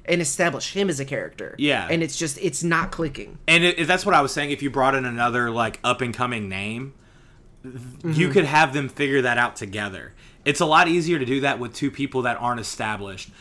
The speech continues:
Speaker 2: because it's kind of a, it, it's the difference of dealing with clay that just came out of the package versus the clay that's been out for, like, a day. Yes, that day-old clay is still malleable, but you already, it has a form to it, and there's not a lot you can do outside of that form without kind of breaking it.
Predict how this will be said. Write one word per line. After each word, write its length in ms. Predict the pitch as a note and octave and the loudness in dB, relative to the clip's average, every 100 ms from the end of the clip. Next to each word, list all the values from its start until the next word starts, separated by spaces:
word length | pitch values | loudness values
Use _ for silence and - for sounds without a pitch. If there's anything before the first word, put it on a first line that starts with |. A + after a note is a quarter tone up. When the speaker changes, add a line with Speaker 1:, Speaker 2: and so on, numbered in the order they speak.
| - | -10
Speaker 2:
because 380 | A2 D#3+ D#3+ D3+ | 2 2 2 0
it's 140 | C#3+ - | -2 0
kind 260 | D#3 E3 | 2 2
of 120 | C#3+ | 2
a, 280 | B2+ A#2 A2 G#2 - - - _ _ - - - | -2 -2 -6 -10 -20 -20 -20 _ _ -20 -20 -6
it, 300 | C#3+ D3 - - - | 2 2 2 -8 -6
it's 180 | E3 E3+ | -2 0
the 60 | F3 | 2
difference 300 | E3 G3 F#3 | 2 2 0
of 80 | C3+ | 0
dealing 260 | E3 E3 | 2 2
with 140 | D3 - | 0 -2
clay 300 | - C#3+ D3+ | 0 2 2
that 180 | C3 A2 | 0 0
just 200 | C#3 - | -2 -2
came 180 | C#3 | -2
out 140 | B2+ C3 | 0 0
of 40 | |
the 80 | A#2 | 0
package 320 | B2+ A#2+ C3 | 0 0 0
versus 360 | A2 B2+ - G#2+ | -4 -4 -4 -8
the 100 | A2 | -6
clay 200 | B2+ B2 | -2 -2
that's 160 | A#2 | -4
been 160 | - A#2 | -6 -4
out 220 | A2 - | -4 -4
for, 240 | A2+ G#2 G#2 | -6 -6 -4
like, 280 | G#2 G2+ | -4 -4
a 100 | G#2 | -8
day. 420 | G2+ G2 F#2+ E2 E2+ - - | -8 -6 -8 -10 -16 -20 2
Yes, 320 | D#3+ E3 - | 6 6 4
that 260 | E3 C#3+ A2+ | 0 0 2
day-old 500 | B2+ C#3+ E3+ F3+ D#3+ | 2 4 4 0 -2
clay 220 | F3+ E3+ | -4 -2
is 120 | C#3 | -2
still 220 | - D3 B2 | 0 0 0
malleable, 640 | G2+ G#2 B2+ C3+ C#3 C#3+ - - - | 0 0 0 0 0 -4 -8 -20 -14
but 440 | G#2+ D#3 D3+ C3+ - - - - _ | 0 4 4 2 -4 -20 -20 -20 _
you 260 | B2+ C3+ D#3+ | -10 0 6
already, 300 | D#3+ D#3+ D3 | 8 8 6
it 160 | D3+ C3+ | 4 6
has 240 | E3 C#3+ | 4 2
a 60 | D3 | -2
form 340 | D3 C#3 B2+ | -2 -2 -2
to 160 | G#2+ A2+ | -2 -4
it, 140 | A2 | -2
and 80 | B2+ | 0
there's 140 | C3 | 0
not 160 | C#3 C#3+ | 2 4
a 20 | |
lot 200 | C3 B2+ | 4 0
you 40 | B2+ | -2
can 120 | B2 | -2
do 100 | B2 | 0
outside 240 | A#2 C3 | 0 0
of 60 | A#2 | -2
that 160 | G#2+ | -2
form 160 | A#2 A#2 | -6 -6
without 240 | A2 A2 | -4 -4
kind 180 | - A2+ | -2 -4
of 80 | G2 | -4
breaking 380 | G#2+ G#2+ G2 F2 | -2 -2 -4 -14
it. 160 | D#2 | -16